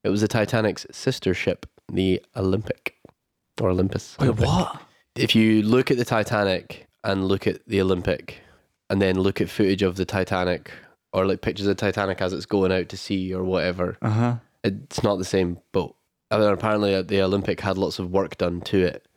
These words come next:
Speaker 1: Uh, new carpets were laid, et cetera,
Speaker 2: <laughs> Whoa.
Speaker 1: um, and all this kind of stuff to
Speaker 2: Wow.
Speaker 1: make it look like
Speaker 2: The Titanic.
Speaker 1: the Titanic,
Speaker 2: So what happened to
Speaker 1: because
Speaker 2: the
Speaker 1: the Titanic just kicked about as the Olympic.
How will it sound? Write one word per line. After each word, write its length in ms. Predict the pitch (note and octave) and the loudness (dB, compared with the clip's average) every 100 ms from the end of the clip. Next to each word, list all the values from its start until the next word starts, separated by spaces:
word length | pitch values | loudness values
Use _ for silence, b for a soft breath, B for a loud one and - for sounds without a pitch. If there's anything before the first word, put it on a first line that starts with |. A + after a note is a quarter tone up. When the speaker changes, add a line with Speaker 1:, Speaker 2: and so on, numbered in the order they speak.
| _ _ - | _ _ -4
Speaker 1:
Uh, 160 | F#2+ F2+ | -2 0
new 280 | F#2+ F#2+ F2+ | 2 0 0
carpets 560 | - F#2 - - - | 0 -2 -2 -6 -2
were 120 | F2+ | 0
laid, 300 | F2+ F2+ F2 | 0 0 -2
et 100 | D#2 | -4
cetera, 400 | - F2 - - | -4 -4 -4 0
Speaker 2:
<laughs> 40 | F2 | 2
Whoa. 380 | C#3+ B2 A#2 A2 - G2+ | 2 0 0 -2 0 2
Speaker 1:
um, 200 | F#2+ F#2+ | 2 2
and 120 | G2+ | 2
all 120 | G2+ | 2
this 160 | G2+ G2+ | 0 0
kind 160 | G#2 | 0
of 60 | G2 | 0
stuff 180 | G#2 F#2+ | 0 0
to 60 | G#2+ | 0
Speaker 2:
Wow. 140 | A2 | 2
Speaker 1:
make 300 | G#2+ A2+ - | 2 2 0
it 160 | A#2 G2+ | -2 0
look 500 | G2+ G#2 A2 G#2 - | 0 2 2 0 0
like 760 | G2 F2+ F2+ E2+ _ - - - | 0 2 0 -4 _ -14 -14 -14
Speaker 2:
The 100 | - | -16
Titanic. 500 | - G2+ F#2+ - - | -12 -10 -10 -8 -6
Speaker 1:
the 80 | G2 | -4
Titanic, 600 | B2 F#2 - G2+ F#2 F2 | 0 -2 0 0 -2 -4
Speaker 2:
So 100 | - | -6
what 80 | A#2+ | -4
happened 200 | A2 A2 | 0 2
to 40 | G2 | 2
Speaker 1:
because 100 | G#2 | -2
Speaker 2:
the 60 | - b b _ _ - | -10 b b _ _ -2
Speaker 1:
the 40 | |
Titanic 480 | E3+ D#3+ D#3 D3 F#2 | 0 2 4 2 0
just 240 | - A2 - | -4 -4 -2
kicked 200 | A2 G2+ | -2 2
about 180 | G2 | 2
as 160 | F2 F#2 | 2 2
the 80 | A2 | 2
Olympic. 420 | A2+ D3+ - - | 2 0 -6 -8